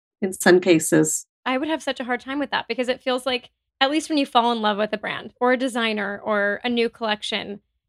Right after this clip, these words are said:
Speaker 2: you can fall so hard for something and absolutely love it. But then you also have to be amenable to your customer. What is your best tip for wading these waters for people listening who might want to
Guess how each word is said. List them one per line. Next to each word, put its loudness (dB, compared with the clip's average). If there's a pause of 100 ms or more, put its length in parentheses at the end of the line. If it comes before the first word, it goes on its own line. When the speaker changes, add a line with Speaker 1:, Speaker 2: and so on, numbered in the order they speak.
(200)
Speaker 2:
you -2
can 0
fall 8
so 0
hard -2 (120)
for 2
something 0
and -2
absolutely -4
love 2
it. 2 (400)
But 0
then 6
you 4
also 4
have 0
to -14
be -4 (240)
amenable 0
to -10
your -4
customer. -10 (540)
What 4
is 0
your 4
best 2
tip 2
for 0
wading 2
these -2
waters 0
for -2
people -4
listening -4
who -2
might -2
want -2
to -8